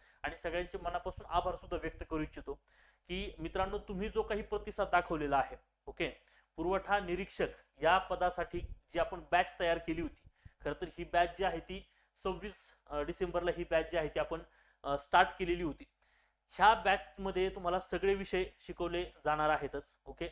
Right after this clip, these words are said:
म्हणजे अगदी पुरवठा निरीक्षकचा जो काही सिलेबस आहे, हा सगळा सिलेबस याच्यामध्ये कव्हर केला जाणार आहे. ओके, एक साधारणतः पंचेचाळीस ते पन्नास दिवसाचं आपण प्लॅनिंग केलेलं आहे आणि त्या प्लॅनिंगमध्ये हे सगळं व्यवस्थित आपण एंड करतोय. सहा महिन्याचा एक्सेस आपण मुलांना दिला होता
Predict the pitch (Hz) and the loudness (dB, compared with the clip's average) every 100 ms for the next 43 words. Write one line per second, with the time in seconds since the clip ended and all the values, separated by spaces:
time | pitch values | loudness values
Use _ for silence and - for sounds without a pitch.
0 | - 139 139 147 143 156 - 156 160 156 | -10 -10 -2 -4 -2 -8 -6 -4 -4 -4
1 | 156 - - 147 147 156 156 160 147 151 | -8 -10 -6 -6 -4 -4 -4 0 0 0
2 | 151 - _ _ _ 143 - 160 180 165 | -6 -12 _ _ _ -10 -4 0 0 0
3 | 165 165 160 160 156 151 151 139 139 135 | -2 -2 -6 -6 -8 -4 -4 -4 -6 -6
4 | 135 131 131 - _ _ _ _ _ 143 | -6 -6 -8 -8 _ _ _ _ _ -12
5 | 147 170 - _ _ 143 - 170 170 165 | -8 -8 -10 _ _ -8 0 2 2 -2
6 | 180 180 175 185 - 185 180 180 175 175 | -4 -6 -4 -6 -6 -6 -4 -4 -4 -4
7 | 190 175 - 170 185 - 170 175 175 170 | -4 -2 0 0 -2 -2 -2 0 -2 -2
8 | 170 170 160 156 156 170 165 160 160 160 | 2 2 4 0 -2 -6 -2 -4 -4 -4
9 | 147 147 151 151 151 151 143 - - 160 | -2 -2 -2 -2 -2 -2 -4 -6 -8 -8
10 | 156 151 131 - _ - - - - _ | -6 -6 -8 -10 _ -18 -18 -18 -20 _
11 | - 196 202 202 190 185 180 - 170 165 | 0 0 0 -2 -4 -4 -4 -4 -6 -6
12 | 165 160 160 151 143 143 120 - | -4 -2 0 0 -2 0 -2 -6